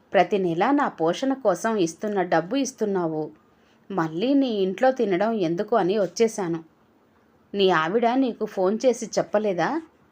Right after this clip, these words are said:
అంది సుభద్రమ్మ. తల్లి ముఖం చూసిన తర్వాత, తను ఆఫీస్కి వెళ్ళిన తర్వాత, తన భార్య తల్లిని ఏదో అనేసి ఉంటుందనుకొని,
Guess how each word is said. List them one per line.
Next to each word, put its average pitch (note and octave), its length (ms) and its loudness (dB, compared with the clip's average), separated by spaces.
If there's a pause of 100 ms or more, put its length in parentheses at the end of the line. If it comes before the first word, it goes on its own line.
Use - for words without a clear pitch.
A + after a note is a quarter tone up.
(160)
అంది F3 300 0
సుభద్రమ్మ. F3 680 -2 (1120)
తల్లి A3 280 6
ముఖం D4+ 380 6
చూసిన A3 420 0
తర్వాత, E3+ 600 -2 (460)
తను B3 360 6
ఆఫీస్కి G3+ 640 0
వెళ్ళిన G3 460 0
తర్వాత, E3+ 640 -2 (480)
తన C4 120 6
భార్య F#3+ 600 -2 (300)
తల్లిని G#3 520 2
ఏదో G3 460 2
అనేసి A3+ 600 0
ఉంటుందనుకొని, F3 1000 0